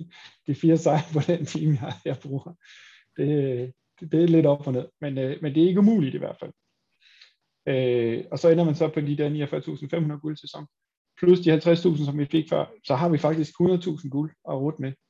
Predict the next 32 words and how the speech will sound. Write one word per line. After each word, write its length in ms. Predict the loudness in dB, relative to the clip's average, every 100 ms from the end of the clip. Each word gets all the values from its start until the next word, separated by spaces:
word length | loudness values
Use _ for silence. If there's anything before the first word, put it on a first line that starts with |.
| _ -4
øh, 480 | -2 0 -2 -4 -6
i 60 | -8
hver 160 | -8
sæson. 260 | -10 -18 -20 _ _ _ _ _ _ _ _
Og 160 | -14 0
det 180 | 4 6
er, 400 | 6 6 4 2
det 160 | 2
er 40 | 2
en 60 |
chat. 300 | 2 0 -4 _ _ _ _ _ -18 -16 -16 -20 _
Det 80 | 0
kan 80 | 4
man 100 | 4
få 60 | 4
meget 220 | 4 2
for. 240 | -2 -8 _ _ _ _ _ _ _ _ _ _ _ -4
Man 100 | 0
kan 100 | 2
gøre 200 | 4 4
det, 200 | 2 -4 2
øh, 420 | 4 6 4 0
man 120 | -6
kan, 140 | -8 -8
man 120 | -6 -4
kan 160 | -4
bruge 140 | -4 -2
pengene 220 | -2 -2
på 80 | -2
to 140 | -2
måder 240 | -2 -4
jo. 160 | -8